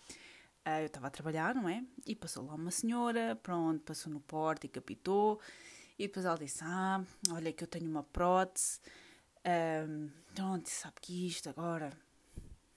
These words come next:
isto agora com a idade, não sei o quê. Eu disse, "Então,"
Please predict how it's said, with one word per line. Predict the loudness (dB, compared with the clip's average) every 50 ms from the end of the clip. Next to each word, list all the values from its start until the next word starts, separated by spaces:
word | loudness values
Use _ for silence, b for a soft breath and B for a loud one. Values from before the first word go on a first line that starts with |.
| _ _ _ _ -20 -20
isto | -20 -18 -18
agora | -16 -14 -14 -14
com | -14 -12 -10
a | -10
idade, | -2 2 4 8 10 10 12 12 10 8 6 4 -2
não | -8 -8
sei | -10 -10 -10
o | -6
quê. | -4 -2 -2 -2
Eu | -4 -8
disse, | -12 -16 -18 -20 _
"Então," | _ 0 2 4 6 6 6 6 4 4 0